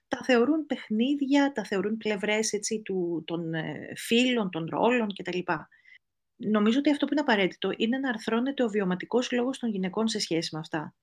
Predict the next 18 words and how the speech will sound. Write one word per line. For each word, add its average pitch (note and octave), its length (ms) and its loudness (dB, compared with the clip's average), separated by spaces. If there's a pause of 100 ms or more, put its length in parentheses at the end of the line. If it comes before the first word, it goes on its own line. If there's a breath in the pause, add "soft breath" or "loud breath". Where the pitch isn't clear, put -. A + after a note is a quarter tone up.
(200)
μέχρι A3+ 380 2
να C#4 80 0
συνειδητοποιήσουν G#3 720 -2
και A#3+ 100 -6
οι A3+ 60 0
τελευταίοι E3+ 720 -2 (380 soft breath)
ότι G#3 200 0
οι G3 40 2
γυναίκες A3+ 320 -2
ζουν B3+ 120 -2
καθημερινά G#3 640 0
μικρές A3+ 400 0
ή B3+ 60 -2
μεγάλες A#3 340 0
παραβιάσεις G#3+ 440 -2
στο G#3 120 -2
σώμα F#3+ 340 0
τους. - 280 -20